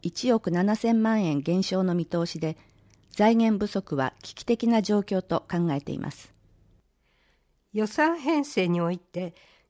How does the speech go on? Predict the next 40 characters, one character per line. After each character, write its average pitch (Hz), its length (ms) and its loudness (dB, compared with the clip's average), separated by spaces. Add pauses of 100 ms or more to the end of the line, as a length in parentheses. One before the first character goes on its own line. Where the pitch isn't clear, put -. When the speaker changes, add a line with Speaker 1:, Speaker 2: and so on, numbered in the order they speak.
Speaker 2:
実 208 340 -4
質 - 220 -12
的 285 280 -4
な 262 440 0
歳 285 360 0
出 - 220 -14
削 - 400 -2
減 233 260 4
に 220 140 4
は、 160 220 -2 (300)
事 233 160 2
業 262 200 6
の 170 160 4
選 214 300 -2
択 247 240 -4
と 226 180 -2
集 214 380 -2
中 214 260 -2
が 196 200 0
必 - 400 -6
要 247 200 2
で 233 140 0
は 160 120 0
な 147 200 2
い 175 40 -2
で 143 140 -6
し - 220 -12
ょ 135 40 -14
う - 40 -16 (100)
か。 - 180 -16 (1700)
Speaker 1:
財 226 260 6
務 247 120 8
課 226 160 0
長、 143 300 -6 (1080)
予 214 140 4
算 262 260 8
編 254 220 6
成 185 200 2
で 175 140 2
は 147 160 0